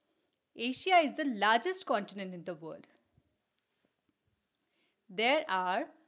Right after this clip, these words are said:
five oceans in the world. Indian Ocean, Pacific Ocean, Southern Ocean, Arctic Ocean and Atlantic Ocean. Pacific Ocean is the largest ocean,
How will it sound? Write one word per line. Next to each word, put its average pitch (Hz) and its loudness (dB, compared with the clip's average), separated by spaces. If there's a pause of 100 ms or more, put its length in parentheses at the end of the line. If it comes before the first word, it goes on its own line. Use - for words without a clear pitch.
(360)
five 359 8
oceans 233 -2
in 208 -6
the 175 -4
world. 160 -10 (840)
Indian 214 -2
Ocean, 294 0 (920)
Pacific 226 -4
Ocean, 302 0 (520)
Southern 220 0
Ocean, 294 0 (760)
Arctic - 4
Ocean 311 0 (560)
and 311 0 (480)
Atlantic 208 0
Ocean. - -14 (1120)
Pacific 339 2
Ocean 226 -2
is 208 -8
the 226 -4
largest 240 2
ocean, 202 -2